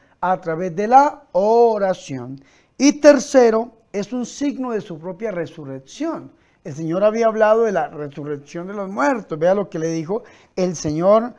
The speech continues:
a sus discípulos en San Marcos nueve nueve. Cuando bajaban del monte, les ordenó que a nadie contaran lo que habían visto hasta que el Hijo del Hombre resucitara de entre los muertos.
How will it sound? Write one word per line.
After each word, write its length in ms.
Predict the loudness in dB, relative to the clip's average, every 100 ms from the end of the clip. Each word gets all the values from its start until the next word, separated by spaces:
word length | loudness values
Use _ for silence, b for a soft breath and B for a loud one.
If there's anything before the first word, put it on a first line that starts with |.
| b b
a 140 | 0 0
sus 220 | -2 -8
discípulos 760 | -6 -2 -4 -4 0 2 2 -4
en 220 | -6 -6
San 280 | -4 -6 -4
Marcos 420 | -4 -4 -4 -4
nueve 380 | -2 0 0 0
nueve. 480 | -2 -2 -2 -4 -10 b b b
Cuando 320 | -6 0 4
bajaban 460 | 6 8 8 6 4
del 160 | 4
monte, 340 | 4 2 0 0
les 220 | 0 -2
ordenó 600 | -6 -4 -2 0 0 -2 b b b 2
que 100 | 2
a 80 |
nadie 460 | 4 6 6 4 0
contaran 480 | 0 0 4 4 2
lo 140 | -2
que 80 | -2
habían 340 | 0 0 0
visto 400 | -2 -4 -4 -2
hasta 240 | -2 -2 -6
que 120 | -2
el 100 | -2
Hijo 180 | 0 2
del 120 | 2
Hombre 320 | 0 -2 -4
resucitara 760 | -4 -6 -8 -14 -6 -2 -2 -2
de 80 |
entre 160 | -6 -8
los 160 | -8 -8
muertos. 800 | -8 -6 -6 -6 -10 -20 -20